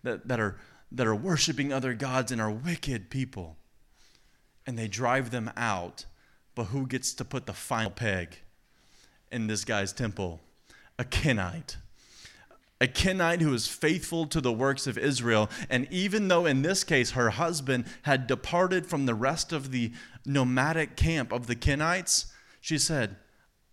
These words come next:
"I know exactly what's happening." This woman alone at her tent was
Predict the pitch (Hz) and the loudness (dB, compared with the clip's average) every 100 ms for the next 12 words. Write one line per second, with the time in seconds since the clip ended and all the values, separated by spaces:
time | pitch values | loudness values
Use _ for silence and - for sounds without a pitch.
0 | - 131 135 113 98 95 95 110 110 127 | -6 -2 2 2 0 -2 -2 0 0 0
1 | 113 110 113 95 101 90 151 - - - | -2 0 0 0 -2 -8 -10 -16 -20 -10
2 | 147 151 135 143 202 170 131 117 - - | -2 0 2 4 4 4 2 0 -4 -8
3 | - 147 147 196 208 185 190 180 196 143 | 2 4 6 6 6 4 4 6 6 6
4 | 120 - - - 139 147 117 - | 0 -6 -18 -10 0 2 2 -2